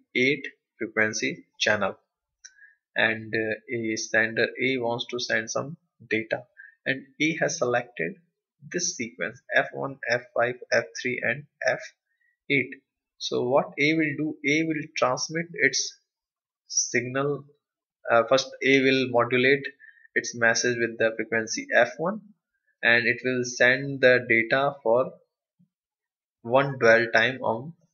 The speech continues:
F one frequency. Now once that dwell time is completed, now A is, is going to modulate its data with frequency F five and send that data. So the next frequency going to be used is F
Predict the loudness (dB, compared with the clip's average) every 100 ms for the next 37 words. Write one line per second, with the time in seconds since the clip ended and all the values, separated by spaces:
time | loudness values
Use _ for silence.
0 | _ _ _ _ _ 2 2 -2 -6 -6
1 | _ -8 -2 0 0 -2 -4 -14 _ _
2 | _ _ _ _ _ _ -4 -4 -6 _
3 | _ 0 0 2 4 4 2 4 8 8
4 | 4 4 4 4 -2 -2 -4 0 0 4
5 | 2 2 0 2 0 -4 0 2 4 2
6 | -2 -10 -20 _ _ _ _ _ -2 0
7 | 2 -2 0 -2 2 2 4 4 2 0
8 | -6 -2 0 4 4 2 0 -8 -14 -10
9 | -2 -2 -2 -6 -2 -2 2 0 0 -4
10 | _ -20 -20 _ 0 0 -4 0 0 4
11 | 2 2 -2 -16 _ -6 -4 -2 -6 -8
12 | _ _ -2 0 0 -2 -4 -8 -4 0
13 | 0 -2 -2 -2 0 -4 -2 -2 -2 -2
14 | -2 -4 -6 -14 _ 0